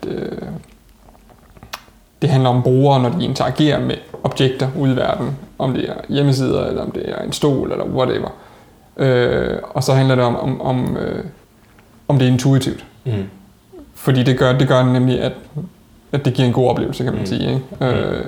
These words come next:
Speaker 1: i min optik, at,
Speaker 2: Mm.
Speaker 1: at tingene er intuitive,
Speaker 2: Mm.
Speaker 1: så er det, så er det, så, så, så er der ingen pain ved at bruge dem,
Speaker 2: Mm.
Speaker 1: og så er det, og så er det en, og så er det godt U X i sidste ende, og godt design.
Speaker 2: Der var en design director,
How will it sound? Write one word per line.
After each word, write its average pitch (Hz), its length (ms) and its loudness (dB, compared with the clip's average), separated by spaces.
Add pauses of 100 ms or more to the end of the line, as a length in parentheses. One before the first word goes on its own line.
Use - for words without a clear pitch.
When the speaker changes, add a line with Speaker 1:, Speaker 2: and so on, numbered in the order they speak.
Speaker 1:
i 151 100 2
min 131 200 4
optik, 123 380 -2
at, - 100 -2
Speaker 2:
Mm. 107 140 -6
Speaker 1:
at 139 140 0
tingene 156 280 2
er 123 40 2
intuitive, 165 720 4
Speaker 2:
Mm. - 180 -12 (280)
Speaker 1:
så - 120 0
er 131 40 6
det, 139 160 4
så 143 100 4
er 139 40 6
det, 135 80 2
så, 143 180 0
så, 151 160 0
så 143 160 2
er 135 40 6
der 131 60 6
ingen 139 200 4
pain 139 320 2
ved 127 60 4
at 123 100 2
bruge 147 240 4
dem, 180 80 2
Speaker 2:
Mm. 107 380 -6
Speaker 1:
og 135 80 -2
så 147 80 0
er 135 40 2
det, 131 100 -2 (180)
og - 60 -6
så - 80 0
er 131 40 2
det 131 100 2
en, 131 80 -2 (400)
og 135 100 -4
så 147 60 0
er 139 40 4
det 131 100 2
godt 127 140 4 (140)
U 123 140 4 (100)
X - 100 -10
i - 80 -4
sidste 123 280 -2
ende, 123 120 -2
og 127 60 -2
godt 123 180 0
design. 127 380 -2 (460)
Speaker 2:
Der 101 60 -2
var 101 280 -2
en 92 300 -4
design 104 680 -4 (380)
director, 90 720 -6